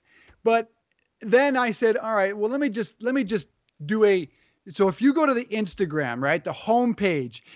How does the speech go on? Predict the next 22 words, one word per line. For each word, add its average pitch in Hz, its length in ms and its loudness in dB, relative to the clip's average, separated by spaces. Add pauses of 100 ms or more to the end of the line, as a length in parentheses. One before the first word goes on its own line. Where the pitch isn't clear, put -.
(160)
and 190 200 0
you 247 100 2
just 240 220 -2
do 220 180 0
a 175 60 0
search, - 880 -2
right, 180 340 0
of 175 140 -4
what 202 280 -2
images 190 480 -4
are 175 80 -2
trending, 202 640 0 (320)
just 240 280 -4
a 208 80 0
blanket 208 600 -2
search, - 680 -2 (560)
you 190 240 -2
will 233 160 4
see 233 400 -2 (180)
far 240 760 4
more 180 220 -2
explicit, 226 800 -2